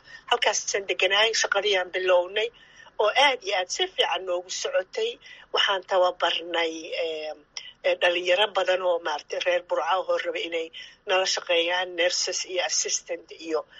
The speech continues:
marka shaqo xoog leh ayaa laga qabtay oo xataa waxyaalo badan aan ka qornay.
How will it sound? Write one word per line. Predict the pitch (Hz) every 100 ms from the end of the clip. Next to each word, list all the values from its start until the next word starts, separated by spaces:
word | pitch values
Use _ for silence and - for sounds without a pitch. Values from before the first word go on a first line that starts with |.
| - - 254
marka | 302 294
shaqo | 262 294 -
xoog | - 320 285
leh | 196 185
ayaa | 180 180
laga | 165 170
qabtay | 185 - - - 170 165
oo | 180
xataa | 190 - 170
waxyaalo | 160 180 170 185
badan | 180 165
aan | 151 -
ka |
qornay. | 180 - - 147